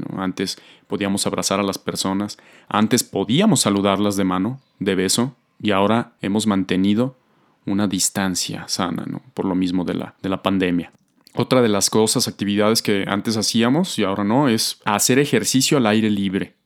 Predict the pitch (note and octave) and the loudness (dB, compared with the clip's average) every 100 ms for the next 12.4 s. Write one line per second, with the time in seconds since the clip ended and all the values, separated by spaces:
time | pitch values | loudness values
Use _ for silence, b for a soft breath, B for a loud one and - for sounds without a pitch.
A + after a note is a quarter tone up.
0 | _ _ _ _ G#2+ G2 - G#2 G2+ G2+ | _ _ _ _ -2 -2 -2 -2 0 0
1 | - - - F#2 G2 G2 G2 F#2 F#2 F#2+ | -2 -2 -4 -2 -2 -2 -4 -4 -2 0
2 | A2 A2 G#2 G2+ G#2 b b b b - | 2 2 0 0 -2 b b b b -8
3 | G2 F#2+ - A2 G#2+ G#2 G#2 - B B | -4 -4 0 0 2 0 -2 -6 B B
4 | B A2+ G#2+ A2 G2+ G#2+ C#3 - A2 A2+ | B 0 0 0 2 2 4 4 4 2
5 | A2+ _ _ G2 F#2+ G#2 G#2 A2 F#2+ A#2+ | -2 _ _ -8 -4 -2 -2 -2 -2 -4
6 | D#3+ _ _ _ _ - F2+ G2+ F#2+ F#2+ | -8 _ _ _ _ -8 -4 -2 -2 -2
7 | G2+ F#2+ F#2+ F#2+ G2 G2 F#2+ F#2 F#2+ G#2+ | -2 -2 -2 -2 -2 -2 -2 -2 0 0
8 | A#2 - _ _ b b b b - - | -2 -8 _ _ b b b b -8 -6
9 | - - - - - - E3+ - G#2+ G2 | -6 -6 -6 -4 -4 -2 -2 -4 -6 -2
10 | G#2+ G2+ - F#2+ - G2+ G2+ G2 F#2+ F2+ | 0 0 -2 -4 -4 -2 0 0 -2 -4
11 | - F#2+ - - b b b b G2 G2 | -8 -10 -12 -20 b b b b -2 2
12 | G#2+ C#3 - - | 2 0 -4 -10